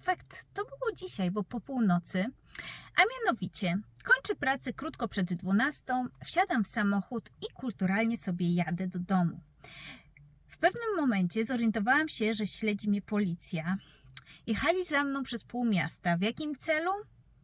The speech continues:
Może po to, aby podziwiać moją wspaniałą technikę jazdy? A może po to, aby mnie na czymś złapać? Nie oceniam. W każdym razie byłam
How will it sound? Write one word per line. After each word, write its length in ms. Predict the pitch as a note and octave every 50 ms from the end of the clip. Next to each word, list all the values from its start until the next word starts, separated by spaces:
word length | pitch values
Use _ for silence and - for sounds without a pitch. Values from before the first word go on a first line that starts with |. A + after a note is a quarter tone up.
| _ - _ - - _ _ _ _ _ _
Może 340 | - G3+ G#3+ A3+ A#3 D#4 -
po 160 | - D4 D4
to, 140 | - D4+ C#4 - -
aby 580 | C4+ C4+ B3 B3+ C#4 C#4+ C#4 C#4 C#4 C#4 C4+ -
podziwiać 520 | - C#4 A#3+ - C4 B3 C#4 C#4 C#4 -
moją 260 | C#4+ C4 C4+ C4+ C4 B3
wspaniałą 580 | - - - - C4+ C4 C4+ C#4 C4+ C4+ C4+
technikę 460 | B3+ B3+ A#3+ - C#4 C4 B3+ - C4+
jazdy? 440 | B3+ A#3+ A3 A3 A3+ A#3 - - D#4 E4+ G#4 A4+ - - - -
A 120 | A#3+ A#3
może 300 | G#3+ A3 A#3+ A#3 C#4+ D4
po 260 | - - - A#3+ G#3+
to, 320 | - - - A#3 B3+ - -
aby 180 | B3+ A#3+ C4+
mnie 140 | B3+ B3+ C4
na 140 | B3+ C4 B3+
czymś 240 | - B3+ B3 B3+ A#3+
złapać? 580 | - A#3+ G#3+ G3 G3 - B3 A#3+ A3+ - - - -
Nie 240 | B3 G#3+ G3+ G3 F#3+
oceniam. 540 | - - - F#3+ F#3 F3+ F3+ G3+ C4 E4+ - - - - - - - - - -
W 80 | -
każdym 340 | - D#4 D#4+ D#4+ E4 D#4+ D4+
razie 200 | C#4+ C#4 B3+ C4
byłam 340 | A3+ A3+ A#3 A3+ A3 G3+